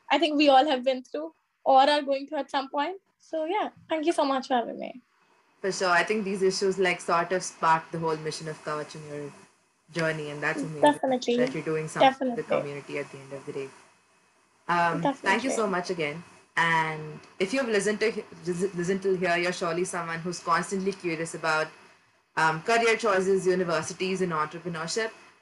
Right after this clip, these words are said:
Speaker 2: Don't forget to like and follow this podcast by the Indian Conclave on all platforms, including Spotify for auditory learners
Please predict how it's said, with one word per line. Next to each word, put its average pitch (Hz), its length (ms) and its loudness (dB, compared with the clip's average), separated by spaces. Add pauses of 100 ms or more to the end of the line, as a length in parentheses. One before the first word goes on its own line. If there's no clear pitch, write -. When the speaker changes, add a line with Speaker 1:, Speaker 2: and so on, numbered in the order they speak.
(100)
Speaker 2:
Don't 202 220 4
forget 226 260 2
to 269 60 0
like 175 260 4
and 196 100 -2
follow 165 240 0
this 185 160 -2
podcast 160 540 0
by 156 180 2
the 170 120 -4
Indian 165 260 -6
Conclave 160 420 -4
on 165 80 -6
all 180 160 0
platforms, 160 640 -4
including 160 400 -4
Spotify 180 680 0
for 170 180 -10
auditory 151 360 -8
learners 160 460 -6